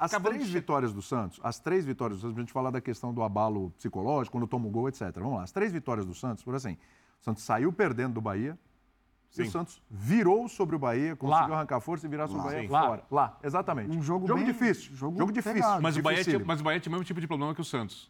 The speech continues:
Speaker 2: O Santos.
Speaker 1: naquele momento.
Speaker 2: Sim, mas o Santos saiu atrás.
Speaker 1: Sim.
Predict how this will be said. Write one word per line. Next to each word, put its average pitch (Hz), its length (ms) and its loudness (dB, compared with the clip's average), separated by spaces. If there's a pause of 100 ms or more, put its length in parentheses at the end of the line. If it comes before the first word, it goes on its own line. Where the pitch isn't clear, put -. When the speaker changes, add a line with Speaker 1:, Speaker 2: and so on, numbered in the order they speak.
Speaker 2:
O 156 100 0
Santos. 214 340 -2
Speaker 1:
naquele 131 200 -2
momento. 117 360 -4
Speaker 2:
Sim, 220 360 -2
mas 120 340 -2 (140)
o 117 60 -10
Santos 139 240 -6
saiu 165 140 0
atrás. 110 440 -6 (220)
Speaker 1:
Sim. 113 240 -4